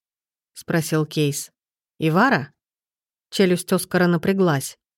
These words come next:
«Я его никогда не видел, но... я видел леди Магнат. С ними есть пленники?»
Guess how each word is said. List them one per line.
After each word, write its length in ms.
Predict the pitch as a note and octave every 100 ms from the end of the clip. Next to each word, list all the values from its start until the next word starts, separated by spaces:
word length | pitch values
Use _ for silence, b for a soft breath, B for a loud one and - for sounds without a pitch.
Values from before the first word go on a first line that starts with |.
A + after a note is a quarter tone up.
| _ _ _ _ _ _ -
«Я 380 | B2+ C#3 D3+ D3+
его 160 | D3+
никогда 460 | D#3+ D#3+ D#3 D3+ D#3+
не 180 | D#3+ E3
видел, 320 | G#3+ D3 C3+
но... 400 | C#3 C#3 C#3 C#3+ _ _ _ _ -
я 260 | D3+ D3+
видел 380 | D3 D#3+ D#3 D3+
леди 320 | D#3 D#3+ D#3
Магнат. 500 | D#3+ D#3 E3+ F3+ - _ _ _ _ _ _ _ _
С 120 | -
ними 200 | F3+ E3+
есть 340 | E3+ F3 F3 -
пленники?» 640 | E3 D#3 D#3 D#3 G#3+ G#3+